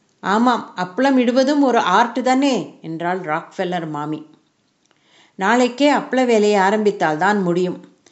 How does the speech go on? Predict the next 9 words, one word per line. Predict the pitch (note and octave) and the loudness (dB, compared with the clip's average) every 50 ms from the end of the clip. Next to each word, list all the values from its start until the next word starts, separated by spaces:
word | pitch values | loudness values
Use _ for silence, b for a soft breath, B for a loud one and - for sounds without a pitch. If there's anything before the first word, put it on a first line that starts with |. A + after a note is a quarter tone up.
| b b b b b _ | b b b b b _
தஞ்சாவூர், | G#3+ G#3+ G#3+ G#3+ A3+ B3 A#3+ A#3 A3 G#3+ A3 A3+ A3+ - - - | -2 0 2 2 4 4 4 4 4 2 2 0 -2 -4 -8 -6
திருநெல்வேலி, | - A3 A3+ A#3 B3 B3 A3+ G#3 G3+ G3 F#3+ F#3+ G3 G3+ G3 - | -4 -2 0 0 0 0 0 0 0 0 0 -2 -4 -6 -2 2
பாலக்காடு | G#3+ G#3+ G#3+ A3 A3 A3 - - F#3+ F3+ F3 E3 - - - | 2 4 4 4 2 0 0 0 2 2 0 -2 -4 -6 -8
மூன்று | F3 F#3 A3 C4+ D4 C#4 C#4+ C#4 | -4 0 0 2 2 2 2 2
ஊர்களிலிருந்தும் | B3 A#3+ C#4 D4 C4+ B3 B3+ A#3+ A3+ G#3+ F#3+ F3 E3 E3 E3+ G3+ G#3+ G#3+ G#3 | 2 2 2 2 4 2 4 4 2 0 -2 -4 -6 -6 -6 -8 -8 -4 0
பாட்டிமார்களை | - A3 A#3+ A#3 - C4+ B3+ B3+ A3+ G#3+ G3+ G3+ G3 | 0 0 0 0 -2 -2 -2 0 0 -2 -2 -4 -2
அழைத்து | F3+ E3+ F3+ G3 G3+ G3 A#3 G#3 | -2 -2 -2 -4 -4 -6 -4 -4
வர | G#3 F#3+ F3+ | -2 -2 -2
வேண்டும். | E3 D#3 D3 C#3+ C#3 - | -4 -6 -8 -10 -12 -14